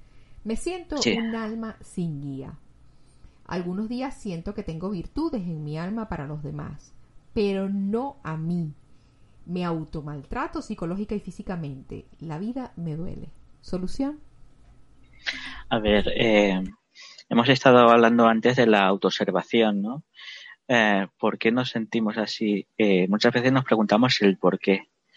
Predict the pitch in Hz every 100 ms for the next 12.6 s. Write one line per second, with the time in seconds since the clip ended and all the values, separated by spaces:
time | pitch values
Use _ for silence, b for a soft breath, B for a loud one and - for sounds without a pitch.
0 | B B _ - 107 117 117 123 127 131
1 | 113 101 - - _ _ _ - 110 101
2 | - 135 123 - _ _ - 107 104 98
3 | 101 95 - 95 - 87 - _ _ _
4 | _ _ _ _ _ _ 113 - 120 107
5 | 101 98 95 - 120 139 156 131 107 110
6 | 107 120 180 - - B B B B _
7 | _ - 120 110 107 - 110 113 104 95
8 | 101 95 98 98 101 131 - 117 117 -
9 | 120 113 113 151 143 - 110 104 104 107
10 | 104 - 107 101 101 98 92 107 123 147
11 | - - B B B B B B _ -
12 | 113 104 101 98 -